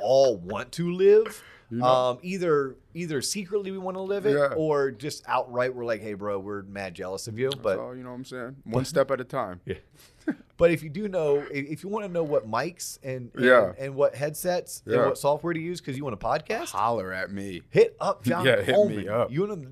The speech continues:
Speaker 1: you know the best in, uh, camera technology?
Speaker 2: Hit up John Coleman. You wanna
Speaker 1: Dude.
Speaker 2: talk about debt consolidation, refinance? Talk to Dustin Owen on LinkedIn.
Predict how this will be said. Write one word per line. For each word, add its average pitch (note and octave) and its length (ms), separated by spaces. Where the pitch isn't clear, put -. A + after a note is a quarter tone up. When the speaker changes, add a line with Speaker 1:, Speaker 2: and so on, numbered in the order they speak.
Speaker 1:
you C#3 80
know E3+ 160
the C#3 140
best C#3+ 340
in, C#3+ 220
uh, A#2+ 180
camera E3 360
technology? G3 840
Speaker 2:
Hit A#2+ 380
up B2 240
John G#2+ 260
Coleman. G2+ 400
You G#2+ 80
wanna B2+ 200
Speaker 1:
Dude. - 40
Speaker 2:
talk B2 160
about A2 320
debt A2 300
consolidation, A2 800
refinance? A#2 640
Talk E2+ 180
to F2+ 80
Dustin F2+ 380
Owen F#2 180
on F#2+ 160
LinkedIn. F2+ 320